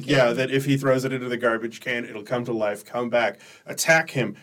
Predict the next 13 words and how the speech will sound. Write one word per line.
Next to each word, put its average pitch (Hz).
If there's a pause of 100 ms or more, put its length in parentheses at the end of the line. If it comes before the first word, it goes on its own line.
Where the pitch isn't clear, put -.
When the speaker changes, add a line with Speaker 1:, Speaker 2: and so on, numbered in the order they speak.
(120)
Speaker 2:
rip 160
off 170
his 139
old 151
hair, 123
accidentally 139
smother 190
him 151
to 139
death 127
while 135
doing 127
it, 101